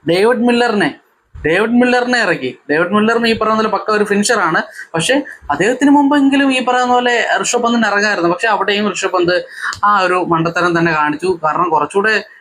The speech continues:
എന്തുകൊണ്ട് ഈ വലിഞ്ഞു നിൽക്കുന്നു എന്നുള്ളതാണ്. താൻ ഫോം ഔട്ടിലാണ്, അതുകൊണ്ട് വേറെ ഒരു പ്രഷർ ഉണ്ടാകണ്ട എന്ന് വിചാരിച്ചിട്ടാണോ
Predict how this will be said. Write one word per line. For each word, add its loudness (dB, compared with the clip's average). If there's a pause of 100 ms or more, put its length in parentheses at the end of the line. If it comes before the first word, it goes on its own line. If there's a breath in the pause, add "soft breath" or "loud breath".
(140 loud breath)
എന്തുകൊണ്ട് 2
ഈ 0
വലിഞ്ഞു 0
നിൽക്കുന്നു 0
എന്നുള്ളതാണ്. 2
താൻ -2
ഫോം 0
ഔട്ടിലാണ്, 0
അതുകൊണ്ട് 2
വേറെ 2
ഒരു 2
പ്രഷർ 0
ഉണ്ടാകണ്ട 0
എന്ന് -2
വിചാരിച്ചിട്ടാണോ 0